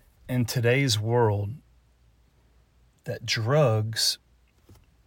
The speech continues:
have just prolifer-, proliferated, don't want to butcher the word,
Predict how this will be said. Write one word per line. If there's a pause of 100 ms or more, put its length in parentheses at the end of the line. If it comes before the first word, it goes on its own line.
(440)
have
just
prolifer-, (180)
proliferated,
don't
want
to
butcher
the
word,